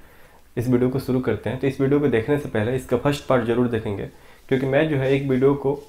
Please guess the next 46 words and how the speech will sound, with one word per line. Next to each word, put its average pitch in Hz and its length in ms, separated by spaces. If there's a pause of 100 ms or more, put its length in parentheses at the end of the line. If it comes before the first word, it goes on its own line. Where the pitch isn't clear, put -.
(100)
approx 139 420
twenty 131 320
से 147 100
thirty 131 260
minute 127 220
के 123 60
आसपास 117 300
रख 117 220
रहा 110 100
हूँ। 143 120 (300)
इससे 135 240
ज़्यादा 123 480
मैं, 131 180 (1700)
इससे 151 240
बड़ा 139 160
video 139 240
मैं 135 100
नहीं 113 160
बना 104 140
रहा 101 100
हूँ, 107 80
ठीक 139 160
है, 196 160 (120)
क्योंकि 135 200
आप 127 180
लोग 143 120
को 147 80
जो 135 100
है 143 140
boring 120 260
लगने 113 200
लगेगा, 113 220
इसीलिए 135 280
हम 131 120
लोग 139 180
part 117 240
part 123 140
करके 123 240
पढ़ 110 220
लेंगे। 110 300 (140)
तो 127 60
हमारा 135 240
ये 151 120
जो 147 180
topic 139 360
है - 180